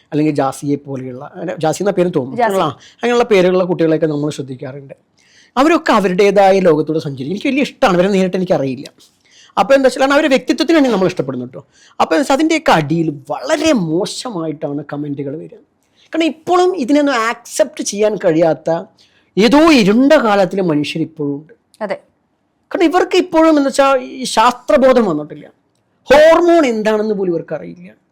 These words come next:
Speaker 2: അതെ.
Speaker 1: ആ ഒരു ഈ പറയുന്ന ഒരു പുരുഷൻ അല്ലെങ്കിൽ ഒരു പെൺകുട്ടിയോ ഒരു ആൺകുട്ടിയോ അവര്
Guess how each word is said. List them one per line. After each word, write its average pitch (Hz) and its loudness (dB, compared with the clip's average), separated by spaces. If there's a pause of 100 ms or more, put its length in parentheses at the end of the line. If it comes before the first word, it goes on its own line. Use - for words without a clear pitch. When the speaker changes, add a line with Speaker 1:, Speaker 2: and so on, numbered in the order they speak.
(460)
Speaker 2:
അതെ. 175 -18 (300)
Speaker 1:
ആ 262 4 (280)
ഒരു 330 4 (240)
ഈ - 4 (100)
പറയുന്ന 269 4
ഒരു 262 -2
പുരുഷൻ 233 0 (140)
അല്ലെങ്കിൽ 233 0
ഒരു 233 -4
പെൺകുട്ടിയോ 220 2
ഒരു 240 4
ആൺകുട്ടിയോ 185 0 (240)
അവര് 320 0